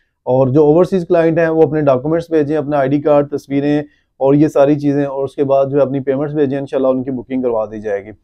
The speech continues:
फर्दर आप लोगों का कोई क्वेश्चन है, क्वेरी है, तो आप लोग हमारे दिए गए WhatsApp नंबर पे रब्ता कर सकते हैं, कमेंट कर सकते हैं। और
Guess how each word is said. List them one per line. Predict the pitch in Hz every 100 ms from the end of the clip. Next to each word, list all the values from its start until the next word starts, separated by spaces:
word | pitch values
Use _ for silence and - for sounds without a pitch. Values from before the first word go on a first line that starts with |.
| _ _ _ -
फर्दर | 139 170
आप | 160
लोगों | 170 170
का | 170
कोई | 160
क्वेश्चन | 151 143 165
है, | 156 147
क्वेरी | 143 139 156
है, | 151 139
तो | 139
आप | 131 127
लोग | 139
हमारे | 135 127 127
दिए | 123 131
गए | 139
WhatsApp | 127 127 127
नंबर | 131 131 131
पे | 139 135
रब्ता | - 127 117 135
कर | 139
सकते | 143 147 - 147
हैं, | 139 135
कमेंट | 131 127 143 147
कर | 147
सकते | 143 - 147
हैं। | 143 139 _ _ _ _ _ -
और | 120 127